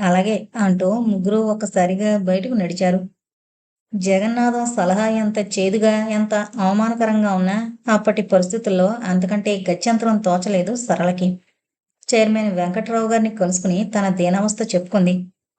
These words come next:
తనకు టీచర్ ఉద్యోగం ఇప్పించమని ప్రాధేయపడింది. "ఈ రోజుల్లో బీఏ, బీఈడీలే ఎందరో ఉద్యోగాలు లేకుండా ఉన్నారమ్మా, నీకు ట్రైనింగ్ లేదు" అని నవ్వాడు వెంకట్రావు. "అవుననుకోండి,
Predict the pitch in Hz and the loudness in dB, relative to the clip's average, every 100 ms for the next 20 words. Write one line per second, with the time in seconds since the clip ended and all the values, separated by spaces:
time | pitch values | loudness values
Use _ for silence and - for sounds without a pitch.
0 | 262 247 247 - 247 269 262 247 240 247 | 0 2 0 -2 -2 0 0 2 2 2
1 | 233 180 220 233 226 226 226 180 175 208 | 0 -2 -4 -4 -2 -2 0 0 0 0
2 | 254 175 180 185 - - _ _ _ _ | 0 0 2 0 -2 -12 _ _ _ _
3 | _ _ _ _ _ _ _ - 220 185 | _ _ _ _ _ _ _ -8 -2 0
4 | 180 196 180 202 214 190 185 214 208 185 | 0 0 0 0 0 0 0 0 0 0
5 | 185 208 196 175 208 214 - - _ 240 | 0 0 2 2 0 -2 -10 -20 _ 0
6 | 220 208 220 220 190 180 208 220 226 208 | 2 2 2 0 0 0 0 2 2 2
7 | 180 185 214 214 190 180 180 180 180 - | 0 0 0 2 2 2 2 0 0 -4
8 | 233 233 226 - 180 208 214 185 196 196 | -4 -2 0 2 4 4 2 2 0 -4
9 | - - - 226 220 185 175 175 190 240 | -12 -20 -2 2 4 4 2 0 0 0
10 | 180 175 180 180 180 180 - _ _ _ | -2 -2 -2 2 0 -2 -10 _ _ _
11 | _ _ _ _ _ 208 180 185 190 190 | _ _ _ _ _ -2 2 2 0 -2
12 | 185 185 185 | 0 0 0